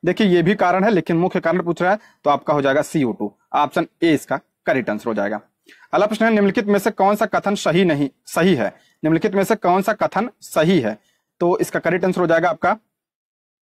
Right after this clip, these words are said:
ऑप्शन हो जाएगा इसका थ्री इसका राइट आंसर हो जाएगा। मैग्मा में गैस होती है किंतु लावा में नहीं। ऑप्शन क्या हो जाएगा? थ्री इसका राइट आंसर हो जाएगा। अच्छा, जब लावा बाहर आकर ठंडा होकर जम जाता है उस-,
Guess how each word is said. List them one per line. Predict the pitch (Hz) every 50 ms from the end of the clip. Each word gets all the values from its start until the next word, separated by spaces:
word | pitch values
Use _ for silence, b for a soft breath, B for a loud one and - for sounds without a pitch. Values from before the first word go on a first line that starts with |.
| _ B B B B B -
ऑप्शन | 156 175 180 - 220 214
हो | 202
जाएगा | 180 190 185 180 208
इसका | 190 - - 208 226 240 - _ _ _ _ _ _ -
थ्री | - 233
इसका | 220 - - 185
राइट | 160 151 143 127 -
आंसर | 135 131 143
हो | 147 139
जाएगा। | 143 139 143 165 180 b b b b _ -
मैग्मा | 170 175 175 175 180 175 196 202 208 214
में | 208 214 226 -
गैस | 156 151 156 165 185 - -
होती | 185 170 - 196 180
है | 220 220
किंतु | - 196 196 190 -
लावा | 165 156 143 139 143 147
में | 151 165 160
नहीं। | 131 98 104 101 - _ _ _ _ _ _
ऑप्शन | 156 165 - - 190 185
क्या | - 160
हो | 147
जाएगा? | 147 147 175
थ्री | 190 - - 180 156 139
इसका | - - - 160
राइट | 156 131 110 101
आंसर | 110 107 - -
हो | 107
जाएगा। | - - _ _ _ _ _
अच्छा, | - - - 233 - - -
जब | 147 135 180 214 208
लावा | 214 202 185 175 175 202
बाहर | 202 170 175 170 190 185
आकर | 180 175 - 202 175 160 - - 147 -
ठंडा | 160 156 160 180
होकर | 170 - 202 160
जम | 139 180 190 190
जाता | 170 160 156 143 - 151
है | 175 190 -
उस-, | 156 151 -